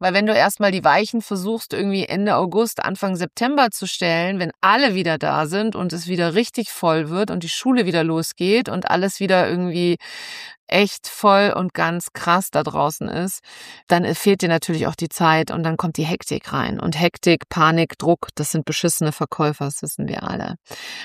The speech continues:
Also alles in allem, summa summarum, der teuerste Monat deines Jahres ist nicht der Dezember.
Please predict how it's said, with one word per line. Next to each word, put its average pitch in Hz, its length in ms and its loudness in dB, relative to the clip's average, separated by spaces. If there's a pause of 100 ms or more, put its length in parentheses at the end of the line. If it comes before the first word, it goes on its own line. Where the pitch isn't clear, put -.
Also 226 240 4
alles 294 360 4
in 269 140 0
allem, 208 420 2
summa 233 380 0
summarum, 160 640 -2
der 170 100 -4
teuerste 220 480 2
Monat 196 360 0
deines 170 260 -2
Jahres 160 400 0
ist - 360 -4 (120)
nicht 196 420 2 (380)
der 156 300 2 (420)
Dezember. 151 800 -2